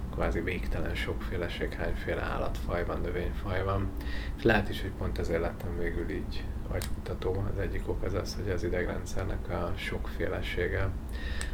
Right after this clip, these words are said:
az, ö, egyszerűen lenyűgöző, tehát mi mindig nem tudjuk pontosan ezt az ezer sejtípus se tudtuk megkatalogizálni pontosan. De ami aztán igazán lenyűgöző lesz egy biológusnak, hogy, ö, ez a fantasztikus sokféles-,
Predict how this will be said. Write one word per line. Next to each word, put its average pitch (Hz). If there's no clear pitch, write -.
az, -
ö, 80
egyszerűen 82
lenyűgöző, 82
tehát -
mi 90
mindig 82
nem 80
tudjuk 85
pontosan -
ezt -
az 90
ezer 87
sejtípus -
se 87
tudtuk -
megkatalogizálni 87
pontosan. 98
De 101
ami 92
aztán -
igazán 101
lenyűgöző 87
lesz 87
egy 90
biológusnak, 90
hogy, 92
ö, 92
ez 101
a 87
fantasztikus 101
sokféles-, 104